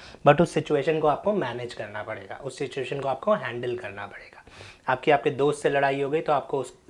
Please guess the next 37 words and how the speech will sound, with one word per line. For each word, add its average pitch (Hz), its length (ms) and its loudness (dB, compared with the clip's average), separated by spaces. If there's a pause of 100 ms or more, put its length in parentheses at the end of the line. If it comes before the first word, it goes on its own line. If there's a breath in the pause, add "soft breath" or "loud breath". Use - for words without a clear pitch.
(100)
सिचुएशन 143 560 -4
को 190 120 2
डील 131 320 -4
करना 104 340 -8
पड़ेगा। 104 400 -10 (460 loud breath)
आप 131 340 4
किसी 143 220 -4
को 151 120 2
समझा 131 500 2
रहे 147 140 2
हो 147 240 0
तो - 200 -4
आप 135 220 2
लोगों 123 280 0
को 180 140 4
डील 127 360 -2
करोगे। 104 440 -10 (400 loud breath)
तो 160 60 4
उन 180 160 8
सब 180 180 10
चीज़ों 156 240 6
के 151 100 6
साथ 165 160 10
जब 156 300 2
इन 180 140 2
चीज़ों 175 260 -2
से 165 140 0
आप 156 100 2
डील 147 260 -4
करोगे 151 320 4
तो 180 140 6
आंसर 131 380 4
में 135 120 -4
क्या 135 120 -2
आएगा? 127 200 0
Deal 131 400 -4
with। 104 440 -10